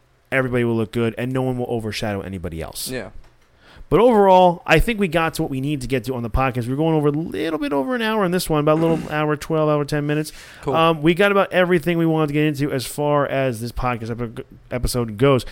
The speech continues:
Speaker 1: So thank you all so much for listening to this episode of Fan Speculation. Andreas, I wanna thank you, brother, for coming on. Uh, this was a lot of fun. You are more than welcome anytime to come back.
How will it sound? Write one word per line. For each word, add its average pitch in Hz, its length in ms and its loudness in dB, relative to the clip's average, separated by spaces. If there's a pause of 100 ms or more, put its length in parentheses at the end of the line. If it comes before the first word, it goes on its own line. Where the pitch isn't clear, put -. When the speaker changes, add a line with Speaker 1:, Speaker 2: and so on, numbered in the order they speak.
(180)
Speaker 1:
So 165 280 4
thank 175 220 0
you 190 80 2
all 180 100 4
so 175 120 -4
much 170 140 0
for 143 80 -2
listening 156 300 -2
to 139 40 2
this 139 120 -2
episode 143 420 -2
of 123 100 -4
Fan 143 280 -2
Speculation. 131 580 -2
Andreas, 147 420 0
I 147 40 -2
wanna 151 120 -2
thank 147 260 -4
you, 151 100 -2
brother, 139 200 2
for 123 80 -8
coming 131 240 -4
on. 151 300 -2 (320)
Uh, 113 340 0
this 123 220 -4
was 127 80 -4
a 131 60 -2
lot 123 120 0
of 110 80 -4
fun. 175 460 -2
You 131 240 0
are 117 300 0 (200)
more 147 360 0
than 190 120 4
welcome 147 300 0
anytime 131 400 -2
to 117 60 -6
come 117 260 -6
back. 180 440 2